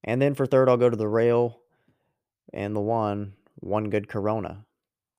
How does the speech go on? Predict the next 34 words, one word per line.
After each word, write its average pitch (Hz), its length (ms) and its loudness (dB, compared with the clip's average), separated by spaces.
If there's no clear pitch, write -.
This 101 160 -10
is 92 100 -10
a 92 120 0
colt - 360 -2
sired 95 320 0
by 95 140 0
K 98 220 -4
V 92 160 -4
N 90 100 -6
Corona 90 360 -4
out 95 120 -4
of 90 80 -2
Eyes 95 260 -2
a 95 60 -6
Good 107 180 -2
One 101 220 -6
by 92 140 -4
First 98 280 -6
Down 92 280 -6
Dash. 110 440 -2
Was 90 140 -4
a - 20 -2
twenty 107 280 -4
twenty-one 104 680 -4
Heritage 101 340 0
Place 104 260 0
Winter 95 160 -4
Mix 104 220 -6
Sale 98 160 0
purchase 98 320 -4
for 92 100 -14
thirty-five 101 600 -2
thousand 87 380 -4
dollars. 107 520 -4